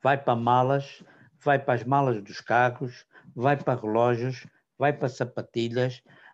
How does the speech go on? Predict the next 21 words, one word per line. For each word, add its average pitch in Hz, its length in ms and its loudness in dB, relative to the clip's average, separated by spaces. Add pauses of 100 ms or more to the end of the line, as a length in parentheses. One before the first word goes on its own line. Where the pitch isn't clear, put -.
(100)
vai 156 300 2
por 156 240 -2
uma 143 220 2
série 160 400 2
de 127 100 -10
situações 151 720 -2
que 147 60 -2
até 156 360 0
algumas 143 460 -2
que - 80 -8
ainda 151 160 -2
se 123 100 -10
vão 131 160 -4
descobrir. 92 500 -10 (4000)
De 110 160 0
gatunos 135 680 4
e 131 60 2
ladrões 131 400 0
estamos 131 300 -4
nós 127 200 -6
fartos. - 400 -8